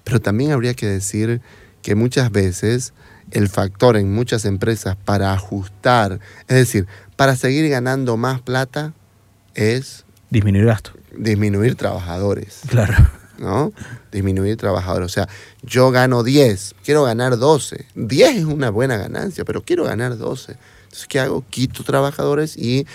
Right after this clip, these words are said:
Speaker 1: lo que ahora, lo que antes hacían tres, ahora lo hace uno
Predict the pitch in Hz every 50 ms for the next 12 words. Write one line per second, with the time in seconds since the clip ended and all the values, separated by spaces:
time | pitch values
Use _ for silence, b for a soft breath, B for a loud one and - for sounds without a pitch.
0 | B B B B - 107 107 98 - - 98 98 101 110 117 135 135 135 127 120
1 | 110 95 - - 90 104 104 101 113 113 113 147 135 127 120 143 135 139 131 -
2 | 143 160 147 117 110 110 110 101 98 98 98 95 - 104 131 147 135 127 - -